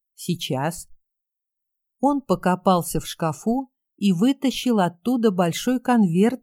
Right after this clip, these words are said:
из обёрточной бумаги, бросил его мне на колени. Получив кассету,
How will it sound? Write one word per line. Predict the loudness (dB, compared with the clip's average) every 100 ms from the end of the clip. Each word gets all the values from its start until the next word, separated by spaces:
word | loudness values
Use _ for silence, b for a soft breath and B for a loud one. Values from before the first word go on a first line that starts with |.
| _
из | -2 0
обёрточной | 0 2 2 2 -4 0 2 2
бумаги, | 4 2 2 -2 -10 -12 _ _ _ -12
бросил | -2 2 4 2 0 0
его | 0 0 0
мне | -2 -2 2
на | 0
колени. | 0 -2 -2 -6 -8 -12 _ _ _ _ _ _
Получив | -2 -2 -2 0 -2 0
кассету, | -4 -4 0 0 0 -8